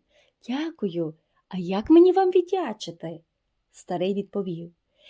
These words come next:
«Якщо колись побачиш когось у біді, зупинись і допоможи. Оце й буде твоя вдячність». І хлопчик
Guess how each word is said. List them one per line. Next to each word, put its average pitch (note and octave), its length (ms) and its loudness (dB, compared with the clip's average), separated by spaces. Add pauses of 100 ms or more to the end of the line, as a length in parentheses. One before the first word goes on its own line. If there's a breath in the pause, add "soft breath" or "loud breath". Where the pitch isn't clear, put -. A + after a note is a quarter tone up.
(120)
«Якщо F#4 340 0
колись F#4+ 420 4
побачиш C4+ 640 0
когось B3 440 -2
у A#3+ 80 -2
біді, A3+ 540 -2 (340)
зупинись D#4+ 880 -2 (160)
і G3+ 100 -2
допоможи. G3+ 840 -6 (460 soft breath)
Оце G#4+ 260 4
й G#4 80 8
буде G3+ 300 2
твоя F#3 300 0
вдячність». E3 800 -10 (520)
І G3 120 -4
хлопчик F3+ 760 -4